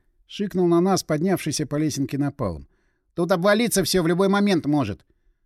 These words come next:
Он протянул руку Марине, я помог встать с пола ничего не соображавшему Игорю и подтолкнул его к лестнице. Кое-как мы выбрались из смотровой ямы,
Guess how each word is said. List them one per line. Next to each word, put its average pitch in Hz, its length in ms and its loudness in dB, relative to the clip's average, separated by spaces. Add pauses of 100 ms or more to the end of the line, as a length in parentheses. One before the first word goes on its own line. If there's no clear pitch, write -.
(100)
Он 175 160 -2
протянул 214 420 0
руку 208 240 0
Марине, 202 480 2
я 151 160 2
помог 170 320 -2
встать 185 300 -4
с - 100 -4
пола 185 420 0
ничего 143 460 0
не 160 120 2
соображавшему 147 840 -2
Игорю 180 420 0 (360)
и 123 120 -4
подтолкнул 180 560 -2
его 196 220 0
к - 80 -6
лестнице. 95 540 -6 (500)
Кое-как 202 460 -4
мы 165 120 4
выбрались 156 460 0
из 123 80 -4
смотровой 147 500 -2
ямы, 175 460 2